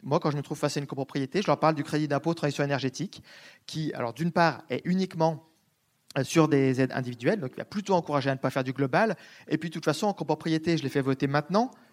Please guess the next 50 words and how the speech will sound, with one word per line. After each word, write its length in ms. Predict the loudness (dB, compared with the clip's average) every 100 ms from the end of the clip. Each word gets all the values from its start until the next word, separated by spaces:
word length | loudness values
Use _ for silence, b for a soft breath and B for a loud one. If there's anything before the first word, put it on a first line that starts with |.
| b
mais 120 | 0
ils 40 | 2
sauront 240 | 2 0
seulement 320 | 2 2 2
dans 140 | 0 0
deux 220 | 0 0
ans 80 | -2
s'ils 200 | -2 -4
ont 60 |
droit 160 | 2 4
à 60 |
l'aide, 240 | 4 2 -2 b b b
parce 160 | -2 0
que 140 | -4
ça 120 | 0 0
va 100 | 0
dépendre 320 | 2 0 0
du 60 |
paiement 200 | -4 0
de 60 | 2
leur 80 | 2
première 180 | 2 2
facture. 380 | 0 0 -2 B B B 2
Donc 160 | 4
je 20 |
leur 140 | 6 4
dis 80 | 2
bien, 320 | 0 0 -2 B B
cette 300 | -4 0 4
aide, 220 | 4 2
c'est 120 | -2
strictement 420 | -4 -4 -2 4
une 140 | 4 4
aubaine, 240 | 4 2
hein, 60 | 0
ça 140 | -4
sera 140 | 0 0
un 60 |
petit 200 | 2 -2
cadeau 260 | 2 4 4
dans 140 | 4
deux 200 | 2 4
ans, 140 | 4 4 B B
mais 200 | 2 4
assurez-vous 460 | 2 2 0 2 2
que 80 | 0
vous 60 |
pouvez 180 | 2 2
faire 180 | 4 4
sans, 360 | 2 2 -2